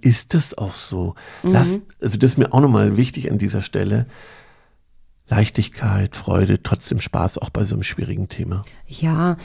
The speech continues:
Speaker 2: und für mich ist es definitiv auch immer wieder die Chance im Rahmen von Trennung,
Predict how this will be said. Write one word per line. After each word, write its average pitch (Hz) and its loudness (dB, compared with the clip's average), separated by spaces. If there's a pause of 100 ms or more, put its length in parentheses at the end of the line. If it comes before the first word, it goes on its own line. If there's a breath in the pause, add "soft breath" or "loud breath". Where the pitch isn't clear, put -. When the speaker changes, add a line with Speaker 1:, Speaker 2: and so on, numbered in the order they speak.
(240 loud breath)
Speaker 2:
und 175 4
für 190 6
mich 254 4
ist 254 0
es 240 -2
definitiv 240 2
auch - 2
immer 226 4
wieder 226 2
die 220 -4
Chance - 2 (120)
im 185 4
Rahmen 165 4
von 165 2 (100)
Trennung, 151 4